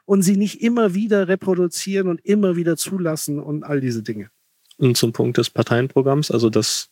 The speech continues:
Speaker 2: also es wird wahrscheinlich auch wieder aufs Problembewusstsein hinauslaufen, aber ich würde da sagen, es wäre ja die Zeit lang genug da, das als Problem zu begla-, zu begreifen. Und trotzdem ist ja quasi, also ja, das Überleben der Menschheit, vielleicht nicht ganz, aber zumindest unserer Gesellschaft,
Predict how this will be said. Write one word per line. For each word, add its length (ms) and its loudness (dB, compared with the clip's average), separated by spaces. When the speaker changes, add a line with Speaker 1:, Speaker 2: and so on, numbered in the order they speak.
Speaker 2:
also 320 -6
es 180 -6
wird 160 0
wahrscheinlich 280 0
auch 120 -6
wieder 80 4
aufs 160 -2
Problembewusstsein 760 0
hinauslaufen, 480 0
aber 60 2
ich 80 -2
würde 160 0
da 100 2
sagen, 240 -2
es 160 -8
wäre 120 0
ja 40 0
die 120 -2
Zeit 300 -4
lang 160 0
genug 220 0
da, 200 0
das 240 -6
als 200 -2
Problem 280 0
zu 80 -4
begla-, 380 -2
zu 140 -2
begreifen. 400 2
Und 100 -2
trotzdem 320 -2
ist 120 -2
ja 320 2
quasi, 500 0
also 340 -8
ja, 160 -6
das 160 -2
Überleben 380 2
der 80 0
Menschheit, 440 0
vielleicht 280 -4
nicht 120 -8
ganz, 240 -2
aber 100 -2
zumindest 260 -4
unserer 160 0
Gesellschaft, 580 0